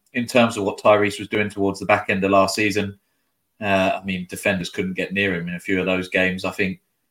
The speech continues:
he deserves an opportunity. Um, yeah, we know it's not gonna be forever, so, you know, I don't think it's gonna be a big knock to his confidence if he, if he struggles a little bit. But based on what we saw last season, I, I think he'd be absolutely fine up there. So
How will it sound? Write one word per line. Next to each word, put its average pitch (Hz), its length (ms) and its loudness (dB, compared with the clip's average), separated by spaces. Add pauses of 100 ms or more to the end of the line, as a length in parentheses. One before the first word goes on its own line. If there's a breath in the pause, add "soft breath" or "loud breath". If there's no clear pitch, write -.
(180)
he 117 120 -8
deserves 101 360 0
an 101 80 -2
opportunity. 107 720 -2 (180)
Um, 101 640 -2 (120)
yeah, 98 260 2
we 101 100 -2
know 95 160 2
it's 90 140 -4
not 101 120 -6
gonna 92 160 -4
be 95 140 0
forever, 101 420 2
so, 98 240 2
you - 800 -8
know, 98 100 2
I 95 40 2
don't 101 200 -2
think 98 160 -8
it's - 80 -10
gonna 98 160 -2
be 98 120 2
a 95 40 0
big 101 220 -2
knock 101 160 -4
to 107 80 -8
his 101 100 -4
confidence 127 540 -2
if 117 80 -6
he, 107 260 -4
if - 120 -14
he 117 80 0
struggles 117 400 2
a 117 40 2
little 123 220 6
bit. 139 240 6
But - 340 4 (400)
based 120 260 0
on 110 80 2
what 110 120 0
we 104 80 -4
saw 110 160 0
last 98 260 6
season, 101 340 2
I, 98 260 0
I - 20 -8
think 110 220 -8
he'd 110 100 -6
be 107 100 0
absolutely 101 380 0
fine 110 260 0
up 87 140 -2
there. 95 180 0
So 101 400 0